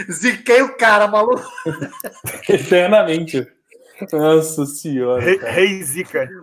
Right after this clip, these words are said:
Speaker 1: Mas ele se amarra,
Speaker 2: Rei Zica.
Speaker 1: cara. Ele morre de rir, cara. Ele se amarra. É um
Speaker 2: Ele
Speaker 1: cara
Speaker 2: é
Speaker 1: maneiro.
Speaker 2: gente finíssima. Ah, galera falando que a transmissão lá não era ao vivo, não, Perrotinha.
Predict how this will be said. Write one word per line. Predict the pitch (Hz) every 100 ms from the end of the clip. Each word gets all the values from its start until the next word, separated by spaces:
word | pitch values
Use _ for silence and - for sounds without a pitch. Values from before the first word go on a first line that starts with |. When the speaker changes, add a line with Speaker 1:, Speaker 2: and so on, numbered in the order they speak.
| _
Speaker 1:
Mas | 311 247
ele | 294 311
se | -
amarra, | 302 269 269 294 240
Speaker 2:
Rei | 139
Zica. |
Speaker 1:
cara. | - 190 160 151
Ele | 220 233
morre | 254 254
de | 320
rir, | 233 247 247
cara. | 170 147 127
Ele | 175
se | 185
amarra. | 247 190 214 156 120 _ _ _ - - _ _ _ _ _ _
É | 127
um |
Speaker 2:
Ele | 139
Speaker 1:
cara | 160
Speaker 2:
é | 143
Speaker 1:
maneiro. | 131 131
Speaker 2:
gente | 143 151 - - 165 143 143 _ _
finíssima. | 135 120 - 104 _ _ _ _ _ _ -
Ah, | 151 156 156 156
galera | 147 147 156
falando | 151 156 160
que |
a | 156
transmissão | 151 147 143 143
lá | 147
não | 156 151
era | 160
ao | 160
vivo, | 156 165 165
não, | 147
Perrotinha. | 143 135 131 - 135 110